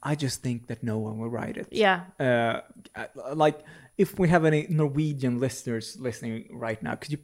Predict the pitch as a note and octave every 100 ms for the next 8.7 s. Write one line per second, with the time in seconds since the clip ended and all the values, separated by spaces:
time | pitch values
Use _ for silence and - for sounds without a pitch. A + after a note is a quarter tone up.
0 | - F3+ C#3 A2 - - _ C3+ A#2+ D3
1 | C#3+ - _ _ _ _ _ - C3 A#2+
2 | A#2+ - - B2+ A#2+ A#2 A2+ - - C3
3 | A#2+ A2 - - B2 B2 - - - -
4 | B2 A#2 A2+ A2 A#2+ A2+ A#2 A#2 - A2+
5 | - C3 A2+ - C3+ A#2 - - - B2+
6 | - A#2 - B2 A#2 D#3+ - - - C3+
7 | C4 D4+ E4+ C#4+ A#3+ C4 D#4 A3+ G#3 G#3
8 | A3+ - A3 G#3 A#3 G#3 F#3